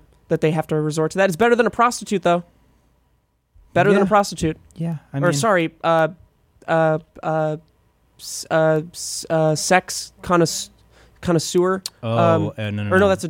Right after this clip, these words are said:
Speaker 2: A,
Speaker 1: a
Speaker 2: uh,
Speaker 1: sex worker.
Speaker 2: concierge.
Speaker 1: A sex worker. Um,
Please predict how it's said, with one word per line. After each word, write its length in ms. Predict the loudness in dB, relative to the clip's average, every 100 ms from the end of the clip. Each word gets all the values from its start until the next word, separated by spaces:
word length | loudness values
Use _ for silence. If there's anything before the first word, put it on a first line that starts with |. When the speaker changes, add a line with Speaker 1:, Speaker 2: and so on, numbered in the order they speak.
| -8
Speaker 2:
A, 180 | -6 -4
Speaker 1:
a 80 | -2
Speaker 2:
uh, 40 |
Speaker 1:
sex 240 | -2 -2 -2
worker. 240 | -6 -8 -8
Speaker 2:
concierge. 500 | -8 -6 -8 -10 -14 -20 -20 -20 -16
Speaker 1:
A 60 | -6
sex 240 | -2 -2 -2
worker. 240 | -8 -12 _ -20 -20 _ _ _ -10 -10 -10 _ -8
Um, 420 | -4 -4 -4